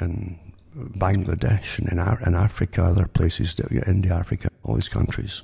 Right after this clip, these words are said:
third world countries, where often, mind you, it wasn't just because, and again, you have this drumbeat in the back, "There's too many people, too many," no,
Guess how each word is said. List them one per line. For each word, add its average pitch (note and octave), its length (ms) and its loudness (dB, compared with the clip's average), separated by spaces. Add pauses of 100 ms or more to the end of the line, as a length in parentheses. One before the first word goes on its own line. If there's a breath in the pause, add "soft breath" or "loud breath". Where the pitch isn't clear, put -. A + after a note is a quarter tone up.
(100)
third - 220 -2
world - 160 0
countries, F2+ 500 -2 (1160 loud breath)
where A#2+ 200 6
often, G2+ 480 4
mind E2+ 360 -2
you, A#2+ 460 4
it G#2+ 120 2
wasn't A#2+ 280 2
just - 220 -8
because, F2 560 -8 (360 loud breath)
and G2+ 100 6
again, G#2 400 4
you F2+ 100 4
have E2 100 2
this E2+ 180 -2
drumbeat G#2 600 2
in F2 60 -4
the F2+ 60 -2
back, F2 240 -2
"There's - 140 -2
too - 220 2
many D#3+ 360 6
people, - 480 2
too C#3+ 140 4
many," B2+ 240 4 (500 loud breath)
no, C3+ 460 6